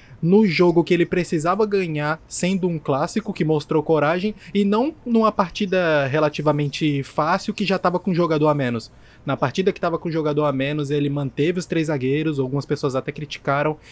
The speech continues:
e outros comentaristas falaram que era pra tentar dar mais rodagem a esse time, ele acostumar com o estilo. E na partida clássico, pegado, é, onde precisava da vitória, ele sim foi ousado e tirou os três zagueiros e mudou o estilo de jogo e a cara do time no segundo tempo. E isso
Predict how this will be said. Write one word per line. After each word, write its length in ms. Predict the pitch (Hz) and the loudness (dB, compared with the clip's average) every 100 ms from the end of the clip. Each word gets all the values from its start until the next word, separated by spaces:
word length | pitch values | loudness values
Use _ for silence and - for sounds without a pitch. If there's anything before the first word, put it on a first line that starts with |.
| 156 139 | -10 -4
e 220 | 131 135 | 0 4
outros 280 | 143 147 143 | 4 4 -2
comentaristas 580 | 143 135 143 131 - - | -2 -2 -2 -4 -6 -4
falaram 400 | 131 123 127 123 | -2 0 -2 -2
que 100 | 139 | -2
era 160 | 127 | -2
pra 160 | 123 131 | -2 -4
tentar 340 | 131 127 135 | -4 -6 -4
dar 120 | 131 131 | -2 -2
mais 200 | 135 120 | -2 -2
rodagem 520 | 135 123 131 120 135 | -2 0 0 -2 -4
a 20 | |
esse 180 | 123 123 | -6 -10
time, 400 | - 139 143 135 | -6 -4 -4 -4
ele 160 | 131 | -2
acostumar 480 | 131 - - 143 139 | -4 -6 -6 -4 -4
com 100 | - | -2
o 20 | 147 | -4
estilo. 460 | - - 156 190 - - - - | -4 -4 -2 -2 -6 -18 -20 -4
E 100 | 165 | -2
na 120 | 196 | 0
partida 520 | 196 180 - 202 190 - - | 0 -2 -4 -4 -4 -6 -2
clássico, 800 | 151 147 151 - 143 - 139 131 - | 2 4 2 0 -6 -2 -2 -2 -4
pegado, 840 | 165 151 127 135 143 139 135 131 123 - - | -2 0 2 4 4 4 2 0 -4 -12 -6
é, 260 | 135 127 127 | -2 0 0
onde 300 | 131 147 143 | 0 0 0
precisava 600 | - 151 151 139 160 165 | -2 -2 -2 0 0 0
da 100 | 156 | -2
vitória, 500 | 143 - 156 185 185 | -2 -2 0 0 -2
ele 200 | 160 185 | -2 -4
sim 200 | - 165 | -4 -6
foi 200 | - 165 | -4 -4
ousado 600 | 160 143 127 135 156 175 | -2 -2 -2 -2 -2 -2
e 60 | 170 | -6
tirou 500 | - 175 160 156 196 | -2 0 2 2 -2
os 100 | - | -4
três 260 | 175 160 | -4 -2
zagueiros 520 | 156 139 143 156 170 | -2 -2 -2 -2 -2
e 40 | 151 | 0
mudou 300 | 175 151 160 | 0 2 0
o 20 | |
estilo 420 | 165 - - 160 151 | -2 -6 -2 0 0
de 140 | 147 | 0
jogo 320 | 123 139 151 | 0 0 0
e 80 | 170 | -2
a 80 | 165 | -4
cara 320 | - 147 143 | 0 0 2
do 120 | 151 | 0
time 280 | 165 156 147 | -4 -4 -2
no 80 | 147 | -2
segundo 260 | 151 147 | -4 -6
tempo. 300 | 151 139 117 | -4 -4 -2
E 100 | 127 | -4
isso 260 | 131 - 147 | -4 -4 -6